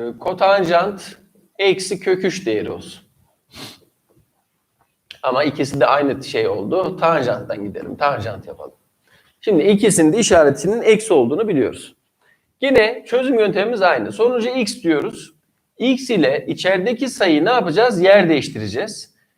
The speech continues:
X ile içerideki sayı yer değiştirdiğimizde o zaman kosinüs x değerimiz ne oluyor? Eksi bir bölü iki oluyor arkadaşlar.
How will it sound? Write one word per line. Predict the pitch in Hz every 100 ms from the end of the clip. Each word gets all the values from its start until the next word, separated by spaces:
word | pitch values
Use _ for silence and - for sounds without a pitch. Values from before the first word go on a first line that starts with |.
| _ _
X | 208 247 269
ile | 247 196
içerideki | - 214 220 247
sayı | 247 247 196
yer | 180 220 214
değiştirdiğimizde | 214 202 175 156 139 147 175 208 165 175 185 - - _ -
o | 254
zaman | 233 170 151
kosinüs | - 247 247 170 143 -
x | 240 226 -
değerimiz | 175 147 143 139
ne | 170
oluyor? | 247 220 170 190 233 -
Eksi | 208 196 -
bir | 208 208
bölü | 165 160
iki | 151 127
oluyor | 101 98
arkadaşlar. | 95 - - - -